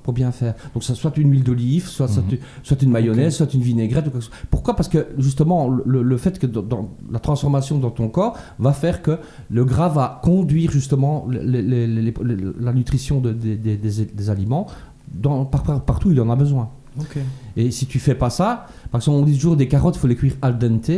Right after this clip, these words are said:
Speaker 2: <laughs>
Speaker 1: c'est absolument absurde parce que tu n'as plus rien. Donc plus tu vas cuire une carotte, plus, plus les, les, les, la, la valeur nutritive de la carotte va augmenter.
Speaker 2: Ok.
Speaker 1: Voilà. Donc il faut, il faut connaître tout ça. Donc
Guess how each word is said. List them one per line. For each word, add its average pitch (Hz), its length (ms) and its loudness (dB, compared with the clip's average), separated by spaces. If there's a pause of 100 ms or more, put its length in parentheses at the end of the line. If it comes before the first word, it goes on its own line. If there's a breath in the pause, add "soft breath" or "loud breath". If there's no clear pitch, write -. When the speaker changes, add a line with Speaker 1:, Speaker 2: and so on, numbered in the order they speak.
(140)
Speaker 2:
<laughs> - 200 -2
Speaker 1:
c'est 123 120 4
absolument 139 680 2
absurde - 480 -2
parce - 140 0
que - 80 -4
tu 123 120 -4
n'as 120 120 4
plus 160 160 2
rien. 160 260 0 (300 loud breath)
Donc 135 140 2
plus 226 120 4
tu - 100 -2
vas 170 120 2
cuire - 180 0
une 151 80 2
carotte, 220 340 0
plus, 202 200 4
plus 214 240 2
les, 165 240 4
les, 147 180 0
les, 135 220 0
la, 120 180 -2
la 107 320 -2
valeur 143 220 4
nutritive 143 480 0
de 135 80 0
la 131 80 0
carotte 139 260 -2
va 127 80 0
augmenter. 120 460 -4 (360)
Speaker 2:
Ok. 160 220 -6 (400)
Speaker 1:
Voilà. 117 260 -4 (140)
Donc 139 140 -2
il 143 60 2
faut, 160 160 2 (120)
il 175 60 -2
faut 170 120 0
connaître 180 280 0
tout 208 60 0
ça. 208 160 -2
Donc 139 160 0